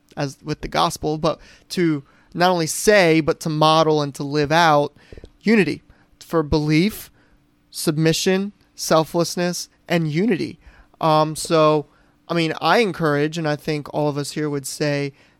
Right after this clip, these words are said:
that somewhere, I know when, when I help coach, I kind of do a lot of that stuff. That's kind of my role in the team. And the first,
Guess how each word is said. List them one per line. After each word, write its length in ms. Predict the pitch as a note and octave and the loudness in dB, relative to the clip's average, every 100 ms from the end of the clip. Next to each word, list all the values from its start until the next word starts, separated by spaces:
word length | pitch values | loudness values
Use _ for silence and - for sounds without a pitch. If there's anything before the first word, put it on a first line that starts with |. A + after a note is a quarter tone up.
| - | -14
that 540 | C#3+ C#3+ C#3+ C#3+ - _ _ _ | -2 0 0 -2 -8 _ _ _
somewhere, 800 | - - - F#3+ G#3+ G#3+ G#3+ G#3+ | -14 -10 -2 0 4 4 6 4
I 160 | - E3+ | 4 2
know 260 | F#3 F3+ F3 | 4 4 4
when, 400 | E3 D#3 D3 D3 | 2 0 -2 -2
when 140 | D3+ | 2
I 140 | D#3 | 4
help 220 | D#3+ D#3 - | 4 2 2
coach, 500 | F3 E3 D#3+ - - _ _ _ _ _ _ - | 4 4 2 -10 -14 _ _ _ _ _ _ -2
I 180 | D#3 D#3 | 2 2
kind 300 | - E3 D#3+ | 2 2 2
of 120 | C#3+ | 0
do 200 | D#3 D#3 | 2 4
a 40 | |
lot 180 | D#3+ D#3+ | 6 6
of 60 | D#3+ | 4
that 180 | D#3+ - | 2 0
stuff. 380 | - E3+ E3 | 2 4 4
That's 180 | - D3+ | 2 -4
kind 180 | - D#3 | -2 -2
of 60 | D3+ | 2
my 160 | D3 | 2
role 280 | C#3+ D3 D3 | 4 4 2
in 80 | D3+ | 0
the 80 | C#3+ | -4
team. 340 | - E3 G3+ | -4 -2 0
And 140 | D#3+ C#3+ | -2 -4
the 40 | |
first, 500 | - E3+ E3 - - | -2 0 0 -2 -14